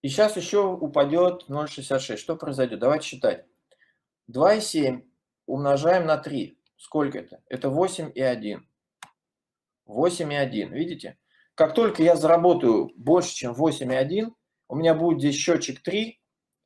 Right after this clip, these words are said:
и мой пакет уже, я не смогу закинуть сюда денег, и мне уже нужно будет его добить, он уже будет сам закрываться, пока я, то есть мне нужно уже будет выходить на новый пакет. Я не хочу это делать, поэтому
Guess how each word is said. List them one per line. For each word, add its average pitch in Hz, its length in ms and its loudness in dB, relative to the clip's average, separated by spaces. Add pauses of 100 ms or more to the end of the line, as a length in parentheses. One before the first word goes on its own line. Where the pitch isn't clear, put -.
(120)
и 156 160 6
мой 180 220 4
пакет 190 380 2
уже, 143 160 -4
я 147 60 0
не 147 80 -8
смогу 170 300 -2
закинуть 143 460 -4
сюда 131 220 -4
денег, 180 360 -4
и 120 60 -8
мне 151 180 -4
уже 135 140 -4
нужно 131 280 -4
будет 147 280 -2
его 123 160 -4
добить, 120 420 -2
он 127 140 -2
уже 127 120 -4
будет 135 220 -2
сам 160 240 2
закрываться, 135 640 2
пока 131 320 0
я, 127 340 0 (300)
то - 80 -10
есть - 260 -10
мне 151 200 -4
нужно 160 300 0
уже 131 120 -2
будет 135 260 -2
выходить 131 480 -4 (140)
на 123 140 0
новый 131 260 0
пакет. 110 340 -4 (640)
Я 160 200 6
не 196 100 2
хочу 175 300 2
это 180 140 -2
делать, 143 360 4
поэтому 151 540 0